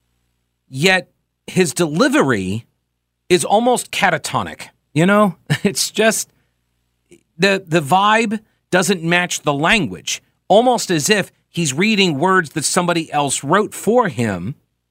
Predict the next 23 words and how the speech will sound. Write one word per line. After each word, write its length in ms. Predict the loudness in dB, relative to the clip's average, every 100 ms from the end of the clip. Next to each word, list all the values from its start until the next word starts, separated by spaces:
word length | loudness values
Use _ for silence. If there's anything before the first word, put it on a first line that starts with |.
| _
and 440 | 0 0 2 -2 -6 _ _ _ _
he 180 | -6 -2
doesn't 480 | 0 0 2 -2 -4 _ _
know 260 | 0 2 2
how 240 | 0 -2
to, 580 | -2 -2 0 0 0 -4 _ _ _
you 80 | -6
know, 160 | -6 -6 -2
give 180 | 0 0
it 80 | -2
the 80 |
same 300 | -4 0 -2
kind 240 | 0 -2 -2
of 120 | -4
punch. 480 | -2 0 0 -4 -10 _ _ _ _ _ _ _ -4
And 140 | 0
then, 140 | 2 0
of 100 | 0
course, 200 | 0 0
there 180 | 2
are 100 | 2
the 100 | 0
times 520 | -4 -2 0 0 -4